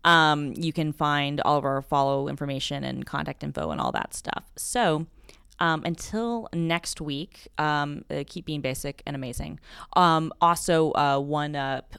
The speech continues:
la-, final pimp note. Um, um, uh, Noelle, uh, don't know how to freaking say her last name, who works at Mashable, wrote an awesome,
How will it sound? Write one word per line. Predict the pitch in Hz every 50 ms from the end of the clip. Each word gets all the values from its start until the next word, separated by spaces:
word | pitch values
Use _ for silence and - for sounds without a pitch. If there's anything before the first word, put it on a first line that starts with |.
| -
la-, | - 165 151
final | 143 - - 156 147 147
pimp | - - 156 147 - -
note. | 151 143 139 139 - -
Um, | - 151 143 143 139 139 139 -
um, | - 143 139 143 139 135 135 135 - - _ _ _ - -
uh, | 147 143 139 139 -
Noelle, | - 160 160 151 151 147 143 143 143 143 143 143 - -
uh, | 143 143 - - - - 65 58 57 - - 57 - - - - - _ _ _ _ _ - _ _ _ - - - - 151 -
don't | - 139 135
know | 135
how | 135 -
to | 147 139 - - _ _ _ _ - -
freaking | 160 143 - 139 139
say | - - 143
her | 139 139
last | 139 139 135 135 - -
name, | 147 139 139
who | 151
works | 139 147 143 131 -
at | -
Mashable, | 139 139 135 - - 139 131
wrote | 143 139
an | 139 135 135
awesome, | 131 131 135 - - 139 139 139